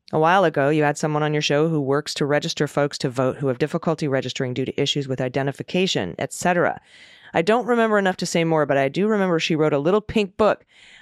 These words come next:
Ah, yes, yes, yes. This is the voter I D. Ugh, the voter I D book, uh, lady. I,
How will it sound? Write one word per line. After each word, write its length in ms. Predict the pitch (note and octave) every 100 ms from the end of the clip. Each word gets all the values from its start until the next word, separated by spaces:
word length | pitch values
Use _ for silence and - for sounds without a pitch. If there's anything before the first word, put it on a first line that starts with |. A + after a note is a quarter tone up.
| -
Ah, 160 | G3 G#3+
yes, 260 | A3+ A3+ -
yes, 200 | A3 G#3+
yes. 200 | A3 F3+
This 180 | F#3 G3
is 100 | F3
the 100 | F#3
voter 440 | E3+ F#3+ G#3 G#3+ -
I 160 | F#3
D. 640 | F#3 F#3 G3 G3 G3 F#3 - _ _ _ _ _ _ _ _ -
Ugh, 260 | G3 F#3+ D#3+ - _ -
the 80 | F3
voter 440 | E3 F#3 G#3 G#3
I 200 | - E3+
D 440 | F3 D#3+ F3 F3 D3+ _ _
book, 480 | E3+ D#3+ D3+ - - _ _ _ _ _ -
uh, 420 | C#3 C3 B2+ B2 A#2+ _ _ _ _
lady. 800 | - C3+ B2 C3 C#3 D3 F3 G3 - _ _
I, 380 | - C#3+ D3+ -